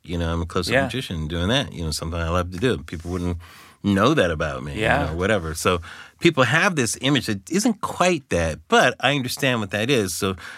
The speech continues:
Speaker 1: I realize, like, when I have acting parts, when it lines up with that, those are good parts for me.
Speaker 2: Yes.
Speaker 1: When it lines up with what the audience is experiencing,
Speaker 2: Yes.
Speaker 1: which goes back to our
Speaker 2: Oh my
Speaker 1: casting
Speaker 2: gosh.
Speaker 1: thing.
Speaker 2: Yes.
Speaker 1: You know, which is why when you're a young actor, you get frustrated. You think you can play everything. Not true.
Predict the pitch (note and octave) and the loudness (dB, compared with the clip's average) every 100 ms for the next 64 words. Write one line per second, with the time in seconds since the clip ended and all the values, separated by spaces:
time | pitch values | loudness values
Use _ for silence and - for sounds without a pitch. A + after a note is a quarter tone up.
0 | - - - B2 C3 C3 D3 C3 A#2+ A#2+ | -18 -20 -4 2 4 4 4 4 4 0
1 | A2 A2+ A2+ A2 G#2+ F2 - D#3 F#3+ D3 | 0 0 2 2 0 -2 0 0 2 2
2 | A2+ - F#2+ F2+ - G#2 G2+ F#2 G#2 G#2+ | 2 4 2 2 -4 0 2 2 2 2
3 | G2 F2 A#2+ - A2 F#2+ F2 D2 C#2 G2 | 2 2 0 0 0 2 2 0 -2 -2
4 | F#2 F#2+ F#2 E2+ - C3+ B2 - D#2 C#2+ | -2 0 0 -2 0 -2 -2 -4 -2 -2
5 | C2 F2+ F#2+ F#2 F2 - G2+ F#2 G2 G2 | -4 -4 -4 -4 -8 -2 0 2 2 2
6 | F#2+ F2+ E2 F2+ E2+ - _ _ _ - | 0 -4 -2 -2 -2 -8 _ _ _ -4
7 | G2+ F#2+ - G2+ G#2+ F#2 D2 D2+ - F2+ | -2 -2 0 2 2 -2 -6 -8 -6 -4
8 | D2+ C#2 - - G2 G2+ G2+ F#2 F#2+ - | -4 -4 -6 -4 -2 -2 -4 -4 -4 -2
9 | G#2+ F#2 F#2+ F#2 F#2 E2+ - C#3+ D3+ G2+ | -2 0 0 0 0 0 0 0 0 -2
10 | F2 F2+ D#2 C#2+ - G#2 G#2 F#2+ - A#2 | 0 0 -2 -4 -8 -6 -6 -8 -6 2
11 | A2 G2+ G2+ G2 - A2 G#2 G2 F#2+ G2 | 4 4 2 -2 0 4 4 2 0 0
12 | F#2+ G2 D3 G3 A2+ - G2 F#2 - D#3 | 2 2 2 2 0 -2 -2 -2 0 -2
13 | - F2+ D#2+ E2 D#2 F#2+ A2+ C3+ D3 F3+ | 2 0 0 -2 -4 0 0 2 2 0
14 | E3 F2+ D#2+ F#2+ F#2+ - E3 D3 | -2 -2 -2 -2 -4 -4 -4 -4